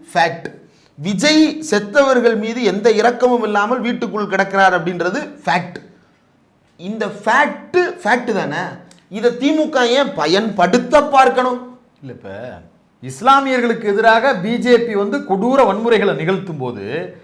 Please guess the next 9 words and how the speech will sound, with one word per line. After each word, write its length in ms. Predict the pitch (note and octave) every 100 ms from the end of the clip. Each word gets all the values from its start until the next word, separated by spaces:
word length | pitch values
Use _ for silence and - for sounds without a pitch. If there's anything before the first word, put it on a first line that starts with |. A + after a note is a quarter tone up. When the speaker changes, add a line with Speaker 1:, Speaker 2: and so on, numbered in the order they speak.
| _ _ _ -
Speaker 2:
திமுகவும் 960 | B3 C#4 B3+ A3+ G3 G#3 C4+ C4+ A#3+ G3+
முற்போக்கு 440 | G3 - C4 G3+
இயக்கங்களும் 680 | G3+ G#3 G3+ G3 F#3+ A#3 C4+ -
சிறுபான்மையினர்களோடு 880 | A3+ B3+ A#3+ A3+ G3 F3 G#3 A3+ A3+
துணை 240 | G3 A3
நிற்போம்னு 480 | G#3 D#3+ F#3+ G3 G#3+
சொல்லுவது 500 | F#3 F#3 G#3 F#3+ E3
வந்து 360 | D#3+ F3+ E4+
Speaker 1:
அப்பீஸ்மெண்ட். 680 | D#4+ - D4+ D4+ G3 D3+ -